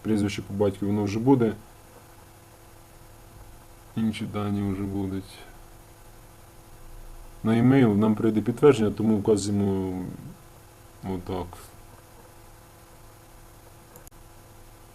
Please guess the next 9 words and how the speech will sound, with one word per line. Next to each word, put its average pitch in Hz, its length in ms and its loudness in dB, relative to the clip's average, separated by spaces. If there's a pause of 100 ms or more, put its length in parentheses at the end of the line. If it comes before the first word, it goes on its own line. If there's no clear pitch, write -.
(540)
Так, 101 300 -6
нам 107 260 0
прийшло 104 320 -4
підтвердження 131 520 0
на 123 140 2
імейл. 117 360 0 (480)
Заходимо 107 500 2
по 98 220 -4
силочці, 135 960 6